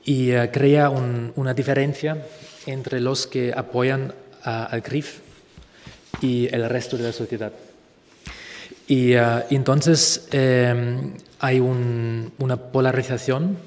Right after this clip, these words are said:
y, em, aún es, eh, creo que en el fondo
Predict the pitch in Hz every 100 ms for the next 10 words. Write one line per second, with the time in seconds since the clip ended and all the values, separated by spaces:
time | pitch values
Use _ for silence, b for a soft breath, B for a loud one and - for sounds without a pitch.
0 | - B B B B B B B - 143
1 | 131 123 120 120 117 120 113 - - 135
2 | 156 151 151 - - - B B B B
3 | B B B B B _ _ - B B
4 | B B B B - b b b b -
5 | - - - - _ - 143 147 143 143
6 | 139 139 - 170 175 196 233